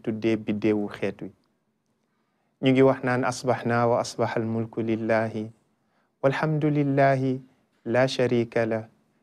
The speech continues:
لا إله إلا هو، إليه النشور." Ñu ngi delloowaat di sant sunu Boroom subhaanahu wa taala mi ñu may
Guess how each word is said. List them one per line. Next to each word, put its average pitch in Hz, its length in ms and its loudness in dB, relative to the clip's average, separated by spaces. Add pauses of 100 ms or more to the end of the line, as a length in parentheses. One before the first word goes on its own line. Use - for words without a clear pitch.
(140)
لا 120 240 2
إله 113 480 0
إلا 110 400 -2
هو، 104 320 -2 (600)
إليه 107 360 -2
النشور." 101 580 -12 (1400)
Ñu 123 140 2
ngi 120 160 4
delloowaat 123 560 4
di 123 80 0
sant 120 320 -2
sunu 120 240 -4
Boroom 120 320 -2
subhaanahu 123 640 -4
wa 120 60 2
taala 123 340 0
mi 127 160 -2
ñu 135 160 0
may 127 380 0